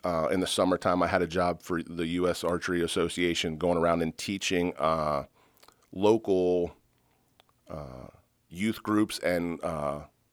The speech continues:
summer camps and stuff like that, teaching those instructors how to teach the sport. Uh, and that was fun. Uh, in Tuscarora, there's Jerry Shuck and, uh, Mel Specht and a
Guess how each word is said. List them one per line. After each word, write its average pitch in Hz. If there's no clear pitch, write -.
summer 101
camps 95
and 98
stuff -
like 95
that, 90
teaching 101
those 98
instructors 85
how 78
to -
teach -
the 78
sport. -
Uh, 78
and 123
that 127
was 107
fun. 85
Uh, 85
in 98
Tuscarora, 104
there's 90
Jerry 92
Shuck 95
and, 90
uh, 78
Mel 95
Specht 95
and 87
a -